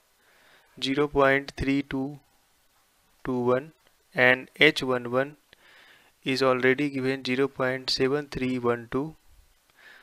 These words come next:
and, uh, as per the conditions given here,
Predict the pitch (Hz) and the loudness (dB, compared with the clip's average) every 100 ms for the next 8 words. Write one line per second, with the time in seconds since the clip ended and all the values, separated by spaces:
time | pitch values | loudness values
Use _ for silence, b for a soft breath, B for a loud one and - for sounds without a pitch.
0 | b b b b _ - 127 123 127 127 | b b b b _ 2 6 6 4 -2
1 | 127 127 127 123 B B B B B - | 0 0 -2 -6 B B B B B 2
2 | 139 139 160 156 156 - 139 139 139 147 | 4 4 0 2 2 0 -4 -4 -4 -4
3 | 143 143 131 131 131 123 127 | -6 -4 -2 -2 -2 -2 -2